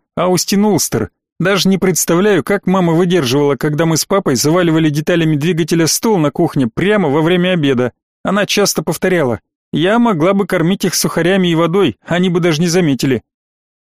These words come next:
В четырнадцать он убедил отца позволить ему участвовать в гонках на этой старой машине, которая теперь была полностью в рабочем состоянии.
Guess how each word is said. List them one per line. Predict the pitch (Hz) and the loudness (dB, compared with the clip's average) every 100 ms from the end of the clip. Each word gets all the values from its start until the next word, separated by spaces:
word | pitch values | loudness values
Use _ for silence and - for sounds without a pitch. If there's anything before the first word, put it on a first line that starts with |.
| _ _ _ _ _ | _ _ _ _ _
В | - | -8
четырнадцать | - 123 190 208 190 - 170 - - | -4 -2 0 0 0 0 -2 -2 -8
он | - 165 | -4 -2
убедил | 160 160 165 185 | 0 0 0 0
отца | 139 - 175 | 0 -2 -2
позволить | 147 113 139 180 139 | -2 -2 0 0 0
ему | 156 160 | 0 0
участвовать | 143 - 160 - 151 143 | 0 -2 -2 0 0 0
в | 127 131 | 0 0
гонках | 196 160 143 - | 0 0 -2 -2
на | 156 | -2
этой | 147 147 | 0 -2
старой | - 156 143 | 0 0 0
машине, | 151 - 202 143 | 0 0 0 0
которая | 151 160 151 | -2 -2 -2
теперь | - - 180 | -2 -4 0
была | 156 151 | 0 -2
полностью | - 190 196 - 147 | -2 -2 0 -2 -2
в | 131 | -2
рабочем | 143 156 - 143 | 0 -2 0 0
состоянии. | - - 170 151 120 104 | 0 0 0 0 0 0